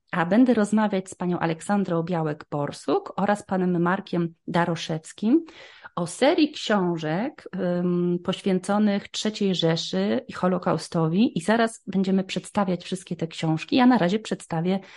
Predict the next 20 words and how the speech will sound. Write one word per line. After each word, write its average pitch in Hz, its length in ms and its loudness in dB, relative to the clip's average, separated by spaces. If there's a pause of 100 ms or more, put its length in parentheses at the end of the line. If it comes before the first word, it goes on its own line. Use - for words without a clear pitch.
(180)
bardziej 165 340 -2
szczegółowo 180 480 2
moich 285 300 8
gości. - 520 -2 (840)
Pani 240 200 10
Aleksandra 254 580 6
Białek-Borsuk 202 960 -2
jest 208 260 -2
menadżerką 196 1000 2
marketingu 185 960 0
z 180 140 -10
wydawnictwa 180 640 -2
poznańskiego. 165 1080 -2
Odpowiada 208 500 0
głównie 196 400 2
za 180 100 -4
książki - 420 -6
historyczne, - 720 -4
ich - 180 -8
promocję, 175 800 0